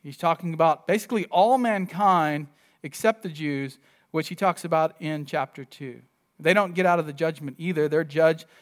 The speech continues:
on the standard that they were given, which is even more revelation than the Gentiles had.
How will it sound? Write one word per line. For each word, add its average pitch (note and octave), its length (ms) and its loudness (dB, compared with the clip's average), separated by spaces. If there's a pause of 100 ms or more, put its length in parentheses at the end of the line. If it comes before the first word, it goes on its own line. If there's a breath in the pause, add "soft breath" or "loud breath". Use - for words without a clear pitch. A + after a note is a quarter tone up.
(120 soft breath)
on D3+ 140 0
the D3 60 -6
standard E3+ 400 -2
that C#3+ 120 -10
they F#3+ 140 6
were F#3 140 0
given, C#3 360 -8 (300 soft breath)
which C#3+ 180 -14
is C#3 80 -14
even D3 240 -6
more E3 300 2
revelation C3+ 720 -6 (480 soft breath)
than C#3 180 -8
the C3+ 80 -6
Gentiles C#3 520 -8
had. C3 320 -14